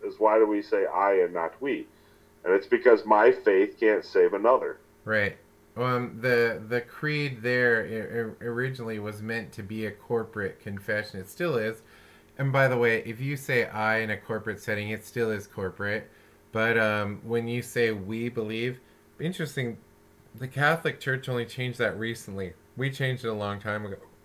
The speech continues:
Speaker 2: But, um, uh, the, um, but in the, in the creed, it doesn't matter if thirty of us say "I believe," or, or fifty of us say "We believe." It doesn't matter, because what we're saying is,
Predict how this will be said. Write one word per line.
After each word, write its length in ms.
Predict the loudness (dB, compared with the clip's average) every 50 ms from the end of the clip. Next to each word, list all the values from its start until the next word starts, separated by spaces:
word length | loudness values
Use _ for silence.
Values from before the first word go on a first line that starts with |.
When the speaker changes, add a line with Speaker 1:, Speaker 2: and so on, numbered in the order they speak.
| _ _ -20 -14 -6 -2
Speaker 2:
But, 180 | 0 0 2
um, 320 | 2 2 2 0 -4 -8 -10 -8
uh, 360 | -4 -2 0 0 0 -2 -4 -8 _ -20 -20 -20 -20 _ _ _ _ _ -20 -20 -20 -20 -20 _ _ _ -8
the, 200 | -4 -2 0 2
um, 360 | 2 2 0 -2 -4 -6 -10 -14 _ _ _ _ _ _ _ _ _ _ _ _ _ _ _ _ _ -20 -20 -20 -20 -20 -20 _ _
but 140 | -4 0 0
in 160 | 2 0 2
the, 260 | 2 2 2 2 0 -2 -4
in 140 | -4 -2
the 80 | -2 -4
creed, 460 | -6 -8 -4 -2 0 0 0 0 -2
it 120 | -2 -2 0
doesn't 320 | 0 -2 0 -2 -6 -6
matter 420 | -4 -2 0 0 2 2 0 0
if 100 | -2 -4 -6 -12 -20 -20 -20 _ _ -20 -20 -10 -4
thirty 320 | 0 2 2 2 2 0
of 120 | 0 0 0
us 200 | 0 -2 -2 -4
say 220 | -2 0 2 4
"I 240 | 4 4 4 2 0
believe," 540 | -2 -4 -6 -4 -4 -2 -2 -4 -4 -6 -10 -20 _ _ _ _ _ _ _ _ _ _
or, 500 | 0 4 4 4 4 2 0 0 -4 -6 -8
or 240 | -6 -4 -2 -2 -4
fifty 480 | -4 -4 -4 -4 -4 -4 -4 -2 0 0
of 120 | 0 0
us 200 | 0 -2 -2 -4
say 260 | -8 -8 -4 -2 -2
"We 220 | -2 -2 -2 -4 -6
believe." 400 | -6 -6 -6 -6 -4 -6 -6 -6
It 80 | -6
doesn't 300 | -6 -6 -6 -6 -6 -8 -6
matter, 260 | -4 -2 -2 -2 -4
because 400 | -6 -8 -10 -6 -4 -4 -4 -4
what 200 | -6 -6 -6 -4
we're 80 | -6 -8
saying 420 | -10 -8 -6 -4 -4 -4 -4 -4
is, 320 | -4 -4 -4 -6 -8 -10